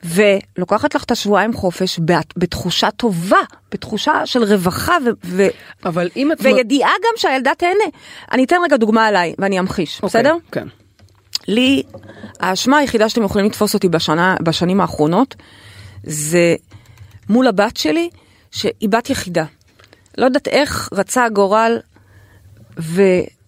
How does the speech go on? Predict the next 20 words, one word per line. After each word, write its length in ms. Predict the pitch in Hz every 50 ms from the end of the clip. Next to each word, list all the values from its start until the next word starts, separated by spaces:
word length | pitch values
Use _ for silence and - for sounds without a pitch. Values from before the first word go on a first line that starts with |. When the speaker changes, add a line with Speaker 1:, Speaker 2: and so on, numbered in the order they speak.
| _ _ _ - -
Speaker 2:
אוי, 320 | 175 - 202 208 220 240
אבל, 140 | 220 214 -
Speaker 1:
כנראה, 380 | - 240 226 220 214 220 226 262 302 - _ _ - - - - _ _ -
Speaker 2:
אוקיי. 380 | 226 220 - 233 214 240 254 240 - - - _ _ _ _ _ -
Speaker 1:
ויש 300 | 180 190 226 240 247 -
לי 60 | 277
בת 180 | 226 226 220 240
יחידה. 320 | 220 - - 185 180 175 -
אני 140 | - 214 233
תכננתי 420 | - 240 - 247 247 240 240 247
שבעה 380 | 220 - - 208 180 143 180 214
ילדים, 340 | 208 202 190 180 202 196 185
יש 100 | 190 -
לי 60 | 208
שבעה 360 | - - 202 185 175 - 214
עוברים 360 | 233 233 196 202 190 208 208
קפואים, 500 | 202 - - - - 190 185 190 185 180
חמודים, 580 | - - - - 180 170 165 170 170 185 185 185
שיהיו 200 | - - 185 185
בריאים, 360 | 170 175 180 175 180 175 170